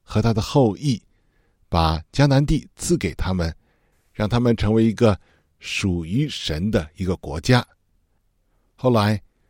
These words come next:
神拣选摩西，拣选大卫，在以色列人身上实现了他的应许。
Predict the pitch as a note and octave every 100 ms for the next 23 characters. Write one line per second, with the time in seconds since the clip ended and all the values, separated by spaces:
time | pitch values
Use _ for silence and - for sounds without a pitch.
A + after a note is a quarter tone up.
0 | _ - A#2 C3+ D3 - A#2+ C#3+ C3 F#2+
1 | E2+ F#2 A#2 - F3 - _ _ _ -
2 | F2+ A2 B2+ G#2 D#2+ D#2+ - B2 G#2+ B2+
3 | B2 - _ _ _ _ _ _ _ _
4 | - A2 G#2 G2 - C3 A#2+ G2+ A2 C#3
5 | B2+ A#2 - _ _ - - F#2+ C3+ -
6 | C#3 F2 D2 - F#2 E2 G#2 A#2 A#2+ -
7 | -